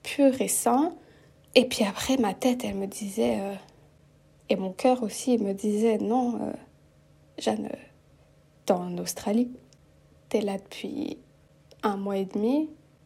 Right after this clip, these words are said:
tu, tu peux pas, tu peux pas rentrer chez toi. T'as, t'as juste vu Canberra, et c'est pas la meilleure ville, <laughs> on va pas se mentir. T'es, t'es, t'as, t'as pas fait grand-chose, tu, tu peux pas partir maintenant, tu dois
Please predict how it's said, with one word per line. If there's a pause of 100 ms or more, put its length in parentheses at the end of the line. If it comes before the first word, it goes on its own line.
(200)
tu,
tu
peux
pas, (180)
tu
peux
pas
rentrer
chez
toi. (120)
T'as,
t'as
juste
vu
Canberra, (680)
et
c'est
pas
la
meilleure
ville,
<laughs>
on
va
pas
se
mentir. (960)
T'es,
t'es,
t'as, (120)
t'as
pas
fait
grand-chose,
tu,
tu
peux
pas
partir
maintenant,
tu
dois